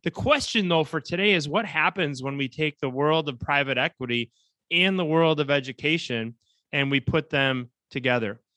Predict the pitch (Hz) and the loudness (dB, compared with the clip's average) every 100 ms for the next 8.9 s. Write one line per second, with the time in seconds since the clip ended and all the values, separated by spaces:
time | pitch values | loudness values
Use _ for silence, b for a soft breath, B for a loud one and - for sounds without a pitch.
0 | _ - 180 160 160 170 165 147 143 143 | _ -2 2 4 4 2 2 2 4 4
1 | 139 139 147 147 135 123 156 151 147 135 | 2 0 0 0 -4 -4 -2 -2 -4 -4
2 | 139 135 151 139 - 139 135 131 147 131 | -6 -2 -2 -2 -2 0 0 0 -4 -2
3 | 143 139 147 143 - 196 202 196 - 160 | 0 0 0 -2 -2 0 2 0 -2 -2
4 | 156 - 139 135 147 - 113 107 - _ | -2 -4 -8 -4 -4 -4 -6 -6 -10 _
5 | _ _ 147 131 143 147 160 143 - - | _ _ -6 2 4 2 0 -4 -4 -8
6 | - 170 180 185 180 185 165 143 156 156 | -2 0 2 2 -2 -4 -4 -4 -2 -4
7 | 143 120 104 110 - _ _ - 151 151 | -2 -2 -2 -6 -12 _ _ -2 0 2
8 | 135 135 160 190 180 190 190 190 185 | 0 -4 2 2 2 0 2 0 -2